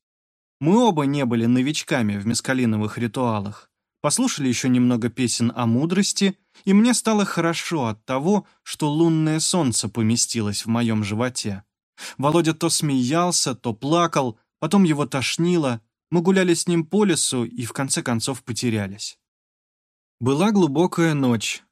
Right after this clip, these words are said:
звезды сыпались через нас, через нас продвигались, покачивая бедрами склонов, темные горы.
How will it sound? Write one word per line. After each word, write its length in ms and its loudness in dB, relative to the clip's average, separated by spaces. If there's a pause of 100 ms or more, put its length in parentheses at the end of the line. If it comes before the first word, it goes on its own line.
звезды 560 0
сыпались 520 -2
через 360 -2
нас, 440 -2 (140)
через 320 0
нас 220 0
продвигались, 760 0
покачивая 680 -2
бедрами 400 0
склонов, 640 0
темные 520 0
горы. 420 -2